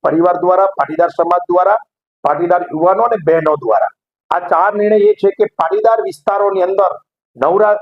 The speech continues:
અ, સંપૂર્ણપણે ડિસ્કો દાંડિયા ક્લાસીસ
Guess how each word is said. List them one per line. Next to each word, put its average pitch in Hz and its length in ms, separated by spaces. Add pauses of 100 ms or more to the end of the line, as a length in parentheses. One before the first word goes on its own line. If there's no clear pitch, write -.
(140)
અ, - 20 (760)
સંપૂર્ણપણે 220 720 (480)
ડિસ્કો 220 380
દાંડિયા 208 420
ક્લાસીસ 185 300